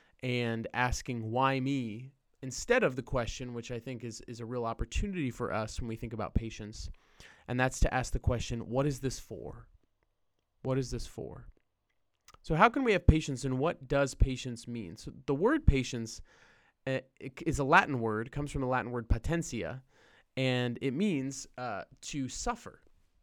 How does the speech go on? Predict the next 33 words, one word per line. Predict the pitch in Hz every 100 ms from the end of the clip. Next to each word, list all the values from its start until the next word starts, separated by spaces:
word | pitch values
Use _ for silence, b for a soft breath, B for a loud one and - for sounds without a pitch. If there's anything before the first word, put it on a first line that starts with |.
| _ _ _ _ _ _ - - -
Uh, | 123
it | 117
comes | 156 143
from | 135
the | 127
verb | 113 135 123 -
pati | - 175 - 113 98
in, | - 120 117 -
in, | - 120 113 104 -
in | 123
Latin, | 110 101 - 95 -
uh, | 110
which | 110 117
means | 123 110 -
to |
suffer. | 117 131 117 110
It | -
can | 175
also | 196 -
mean | 160 151
to | - -
allow, | 120 107 110 139 247 - B B B
to | - 143
permit, | - 131 131 185 -
to | 156
undergo, | 135 131 117 123 131
or | 143 127
to | 131 143 -
endure. | 123 110 127 135 92 53 127 _ _ b b b b b b b
And | 151
so | 139 180 147 139 -
when | 156 185
we're | 180 160